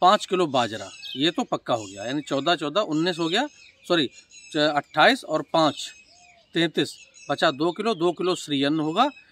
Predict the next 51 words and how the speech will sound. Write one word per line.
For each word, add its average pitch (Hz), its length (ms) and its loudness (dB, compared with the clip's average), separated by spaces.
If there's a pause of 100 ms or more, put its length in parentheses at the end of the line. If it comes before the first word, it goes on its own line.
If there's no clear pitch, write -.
(240)
और 180 180 2
इस, 208 460 0 (140)
इस 208 220 -4
दो 185 180 2
किलो 160 260 -2
में 233 320 -2 (260)
उपलब्धता 160 400 -2
के 156 60 -4
अनुसार 156 300 0 (380)
मक्का 160 340 2
भी 196 140 -2
एक 185 140 0
किलो 190 160 -4
हो 180 80 -2
सकती 190 360 -6
है, 175 80 0
एक 147 120 -6
किलो 147 140 -4
ज्वार 131 240 0
हो 156 120 -2
सकती 160 360 -4
है, 180 120 2
या 156 120 2
इनमें 160 200 -2
से 156 80 -10
कोई 156 200 0
एक 147 60 -2
चीज़ 147 180 -6
कम 151 160 -6
हुई 202 240 0 (320)
तो 165 60 -2
एक 151 140 0
किलो 185 140 -2
कोदो 147 440 0
हो 120 140 -6
सकता - 360 -6
है। 147 140 -2
ये 147 100 -2
तो 139 140 -8
हो 123 100 -10
गया 131 180 -2
आपका 123 220 -6
अंत्योदय 104 480 -12
का। - 160 -20 (960)
अब 214 60 8
हम 254 160 8
बात 214 200 8
करेंगे 202 300 -2
पात्र 185 360 4
गृहस्थी 135 360 -8
की। 107 200 -14